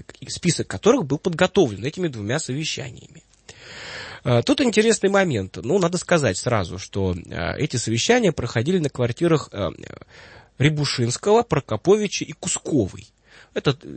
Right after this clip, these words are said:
все они участники революции, все перечисленные лица масоны. Причём доказанные. То есть существует много всякой масонской литературы, не-, сомнительного качества, несерьёзно, но есть и серьёзные работы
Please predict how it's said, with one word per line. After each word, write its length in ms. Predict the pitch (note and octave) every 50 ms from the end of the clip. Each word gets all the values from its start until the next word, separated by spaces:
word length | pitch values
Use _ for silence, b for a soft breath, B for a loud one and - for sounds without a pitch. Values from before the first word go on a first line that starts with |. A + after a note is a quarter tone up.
| -
все 260 | - - - F3 E3 C#3+
они 120 | A#2+ A#2
участники 460 | A2+ - - A2 - - F#2+ - -
революции, 460 | A2 B2 D3+ G3+ C#4 E4 - - F#3+
все 440 | D#3 - - D#4+ E4 C#4+ F#3+ G#2 D3+
перечисленные 540 | D3 D3+ D3 D3+ - G3 F3 - E3+ D3+ D#3+
лица 240 | G3+ F#3 - F3+ E3
масоны. 560 | D#3+ F3+ E3+ - - - G2 E2 - - - _ _ _ _ _ _ b b b b b b
Причём 280 | b G3 F#3 - A3 F3+
доказанные. 640 | E3+ G3 - - G#2 F2+ F2 - - - - G#2+ - _ _
То 80 | - G#2
есть 140 | G2 - -
существует 540 | C3 B2+ - - - D3+ C#3 A#2+ A2 -
много 440 | - - A#2+ C3 F#3+ C#4+ C#4+ F#3+ B2
всякой 340 | A2 - - B2+ - - A2
масонской 500 | A#2 B2 B2 - C#3 B2+ G#2+ - - A#2+
литературы, 680 | A#2+ B2 D3 D3+ E3 F#3 - C#4 D4 C#4 A#3+ G#3 F#3+ B B B B B B B B -
не-, 100 | G3 G#3+
сомнительного 800 | F#3 C#3+ C#3+ - C4 C#4+ C4 F#3+ B2+ - A2+ G#2 G#2 A2+ B2+ D3
качества, 540 | - C#4+ D4+ C4+ - - F3 - - D3
несерьёзно, 640 | C3+ D3 C#3 - - E3 F#3 G#3+ C#4 D4 B3+ G#3+ G3+ F#3
но 140 | E3+ D#3
есть 240 | F#3 B3 C#4+ - -
и 20 | C4+
серьёзные 540 | - - A#3 G3 D3+ B2+ A2+ A2+ A#2 A#2+
работы 520 | A#2+ C3+ D3 D3+ E3 F#3+ - - D#3+ C3+